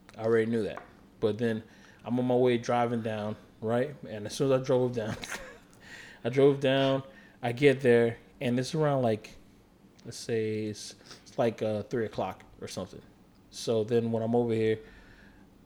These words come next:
um, I walk in, and then I'm already being berated by the manager,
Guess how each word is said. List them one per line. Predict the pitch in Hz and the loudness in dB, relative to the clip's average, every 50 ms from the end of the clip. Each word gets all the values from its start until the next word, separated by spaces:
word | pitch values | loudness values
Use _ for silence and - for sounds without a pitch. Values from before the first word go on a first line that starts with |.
| _ - | _ -6
um, | 123 120 110 104 104 104 104 104 101 101 101 101 - - - | -4 -2 0 0 0 -2 -2 -2 -4 -4 -6 -10 -14 -16 -6
I | - 123 | -2 0
walk | 117 123 131 139 135 135 | 4 6 6 6 6 4
in, | 131 120 120 123 123 120 - - _ - - - - - - - - - _ - - - - _ _ - - - - - | 0 -2 -2 -2 -4 -8 -14 -20 _ -20 -20 -20 -20 -20 -20 -20 -20 -20 _ -20 -20 -20 -20 _ _ -20 -20 -20 -20 -12
and | - 120 117 113 | -10 -10 -8 -4
then | 123 120 110 107 | -4 -4 -2 -2
I'm | 113 113 | -2 -2
already | 113 113 113 113 110 110 | 0 0 2 2 0 0
being | 104 110 117 110 107 107 101 | -2 -4 -4 -4 -4 -4 -6
berated | 98 95 101 110 117 110 101 95 - - - - _ - - - - - - - - _ - - - - - - - - | -6 -4 -2 -2 -2 -2 -4 -6 -8 -12 -20 -20 _ -20 -20 -20 -20 -20 -20 -20 -20 _ -20 -20 -20 -20 -20 -20 -18 -12
by | - 101 98 | -12 -10 -10
the | 98 | -8
manager, | 101 107 113 117 113 104 101 101 101 | -6 -4 -4 -4 -4 -4 -4 -6 -6